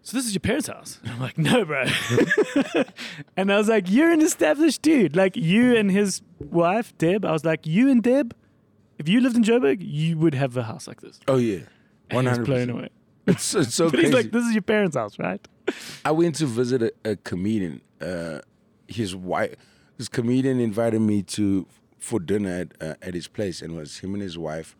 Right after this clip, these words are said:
Speaker 2: They share the apartment with another couple.
Speaker 1: Yeah, yeah.
Speaker 2: And they've turned the lounge into a bedroom. They
Speaker 1: Yeah.
Speaker 2: share the bathroom and kitchen, and then the bedroom's the other couple's.
Speaker 1: Yeah.
Speaker 2: And that's, he's got, like, three jobs.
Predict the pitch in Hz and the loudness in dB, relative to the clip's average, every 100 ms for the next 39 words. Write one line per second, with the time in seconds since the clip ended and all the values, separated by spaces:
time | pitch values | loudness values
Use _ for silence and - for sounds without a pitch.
0 | _ _ _ _ 92 92 - - 104 101 | _ _ _ _ -6 -6 -6 -4 -2 -2
1 | 101 90 90 - 98 90 - 85 76 - | -4 -6 -10 -6 -6 -6 -8 -12 -12 -16
2 | - 78 73 - - 82 80 82 80 78 | -16 -12 -12 -14 -14 -10 -10 -10 -12 -14
3 | - - - - _ _ _ _ - 143 | -16 -14 -16 -18 _ _ _ _ -4 -4
4 | 113 123 110 107 _ _ 95 92 90 - | -4 -6 -8 -12 _ _ -6 -6 -6 -12
5 | _ - 92 - - 110 107 90 85 90 | _ -10 -10 -8 -4 -4 -4 -6 -8 -6
6 | 92 87 85 85 80 - 92 - 80 80 | -6 -4 -4 -6 -8 -10 -10 -10 -12 -10
7 | 78 71 85 110 - _ _ 85 127 127 | -10 -8 -10 -12 -18 _ _ -10 -8 -6
8 | 113 101 90 90 90 82 87 85 - 82 | -4 -2 -4 -4 -6 -6 -10 -10 -10 -12
9 | - 82 - 85 87 78 65 82 78 78 | -10 -12 -10 -10 -8 -10 -8 -8 -8 -10
10 | 69 - 73 73 - - - - - _ | -14 -12 -10 -10 -12 -20 -18 -20 -20 _
11 | _ - 67 131 135 98 101 - - 98 | _ -16 -14 -10 -6 -4 -4 -6 -12 -6
12 | 139 135 110 101 82 80 - 107 101 80 | -2 -2 -2 -2 -4 -8 -8 -6 -6 -6
13 | 76 71 82 - | -10 -12 -18 -20